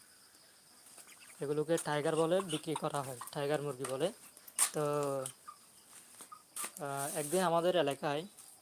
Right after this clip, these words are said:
একজন হকার আসছিল, টাইগার মুরগি গো-, বলে বিক্রি করতেছিল। আমি দেখে সুন্দর লাগার কারণে আমি নিচ্ছি। চল্লিশটা নিছি, চল্লিশটা নেওয়ার পর আমার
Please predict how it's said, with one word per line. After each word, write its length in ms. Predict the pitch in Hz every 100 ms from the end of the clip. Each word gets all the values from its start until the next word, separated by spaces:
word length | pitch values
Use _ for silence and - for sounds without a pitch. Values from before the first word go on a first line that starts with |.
| - -
একজন 540 | 160 139 147 143 139 139 -
হকার 340 | 156 147 143
আসছিল, 500 | 143 139 - 165 180 220 - - - - - - -
টাইগার 300 | 143 151 151
মুরগি 360 | 151 143 151
গো-, 180 | 147 170
বলে 300 | 147 147 147
বিক্রি 280 | 135 135 147
করতেছিল। 520 | 151 - 156 170 180
আমি 260 | 160 143 139
দেখে 400 | 143 160 151 139
সুন্দর 360 | - 147 147
লাগার 320 | 143 135 139
কারণে 340 | 139 147 143 151
আমি 160 | 143
নিচ্ছি। 340 | 139 135 185 214 - - - - - - - - - - - - -
চল্লিশটা 460 | 170 175 170 196 190
নিছি, 380 | 170 190 170
চল্লিশটা 720 | 185 160 147 - 170 170 175 156 -
নেওয়ার 240 | 147 147 139 -
পর 160 | 151 151 151
আমার 300 | 143 156